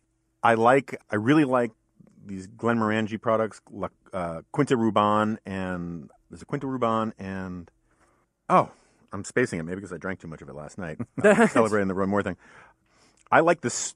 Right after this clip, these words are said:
Speaker 1: Balvenie or Balv-, Balvenie, depending on how you wanna pronounce it. Um, I like the scotches that are, the single malts that are a little on the swe-, are, are on the sweeter side, that are finished in, like, sherry casks or port casks and that kind of thing.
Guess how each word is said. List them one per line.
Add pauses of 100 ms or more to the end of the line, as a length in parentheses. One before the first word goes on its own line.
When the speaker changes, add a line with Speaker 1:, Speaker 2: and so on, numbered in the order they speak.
Speaker 1:
Balvenie
or
Balv-,
Balvenie,
depending
on
how
you
wanna
pronounce
it. (440)
Um,
I
like
the (420)
scotches (160)
that
are,
the
single
malts
that (720)
are
a
little
on
the
swe-,
are,
are
on
the
sweeter
side,
that
are
finished
in, (220)
like,
sherry
casks
or
port
casks
and
that
kind
of
thing.